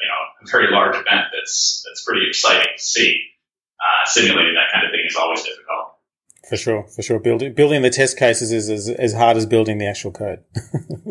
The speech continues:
Speaker 1: Yeah.
Speaker 2: Awesome.
Speaker 1: Well, in many cases, we like to make them the same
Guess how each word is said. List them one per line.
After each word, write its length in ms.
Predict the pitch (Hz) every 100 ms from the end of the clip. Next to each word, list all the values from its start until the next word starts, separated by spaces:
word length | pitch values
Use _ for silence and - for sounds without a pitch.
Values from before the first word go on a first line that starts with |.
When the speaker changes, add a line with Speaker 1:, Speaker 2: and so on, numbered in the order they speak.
| - 180
Speaker 1:
Yeah. 320 | - - - - _ - -
Speaker 2:
Awesome. 580 | - - - - - -
Speaker 1:
Well, 160 | 143 175
in 40 |
many 180 | 180 160
cases, 320 | 147 123 113
we 80 | 113
like 280 | 110 107 -
to 140 | 104
make 160 | 98 104
them 100 | -
the 80 | -
same 220 | - 98